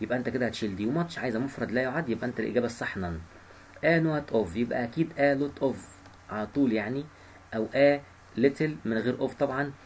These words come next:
يبقى كده انا هقرا الجمله. A lot of my friends، الاسم جمع يعني اطلعي بره يا ماتش،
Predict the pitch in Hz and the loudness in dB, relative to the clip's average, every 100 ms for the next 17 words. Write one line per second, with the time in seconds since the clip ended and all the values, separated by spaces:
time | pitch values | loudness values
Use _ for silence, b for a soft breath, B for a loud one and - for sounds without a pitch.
0 | B - 107 - 107 101 143 143 139 - | B -8 -6 -4 -4 0 2 4 2 0
1 | 127 135 127 104 - 110 127 - 117 104 | -4 -2 -4 -6 -6 -6 -6 -2 -2 0
2 | 101 92 85 B B B 165 175 165 165 | -2 -4 -6 B B B 2 4 2 0
3 | 117 127 120 - 160 180 180 185 147 131 | -2 -2 -2 0 0 2 2 0 0 0
4 | - - - 139 - 127 117 120 92 95 | -2 -6 -2 -2 0 0 0 0 -2 -4
5 | 98 98 131 120 127 117 110 170 - - | -4 -4 -2 -2 0 0 0 -2 -4 -12